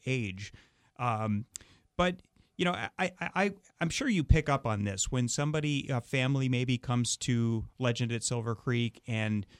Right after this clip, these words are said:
uh, they're exploring the possibility of moving a loved one in, and you're speaking to the loved one too.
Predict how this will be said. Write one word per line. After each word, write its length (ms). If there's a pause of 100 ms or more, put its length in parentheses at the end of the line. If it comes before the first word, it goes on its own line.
(300)
uh, 240
they're 180
exploring 760
the 240
possibility 760
of 80
moving 380
a 40
loved 300
one 220
in, 240
and 160
you're 80
speaking 420
to 60
the 100
loved 280
one 200
too. 380